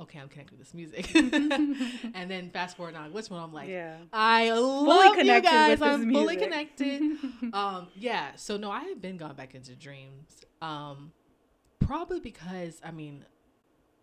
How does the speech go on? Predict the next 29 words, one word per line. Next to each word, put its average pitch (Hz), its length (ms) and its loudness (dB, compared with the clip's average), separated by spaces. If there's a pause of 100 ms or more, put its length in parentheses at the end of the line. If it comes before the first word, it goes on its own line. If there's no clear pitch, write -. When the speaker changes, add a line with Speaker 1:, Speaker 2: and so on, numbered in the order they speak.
(720)
Speaker 1:
I 190 80 -16
just, 190 420 -16
I 170 60 -14
mean, 180 120 -10
I 165 40 -10
like 151 180 -12
Haechan, 135 400 -20 (140)
so - 160 -20
I 135 40 -18
was 139 100 -20
like, 143 120 -20
"I 151 40 -18
wanna 143 120 -16
hear 143 120 -16
more 139 200 -14
of 131 80 -18
him." 143 440 -18 (100)
Love 131 260 -18
Mark. 131 360 -20 (1600)
You 180 100 -14
know, 170 80 -12
I 160 40 -14
just 151 160 -20
wanna 131 140 -18
hear 131 160 -18
more 127 180 -20
of 131 120 -20
their 131 140 -20
stuff. 127 300 -18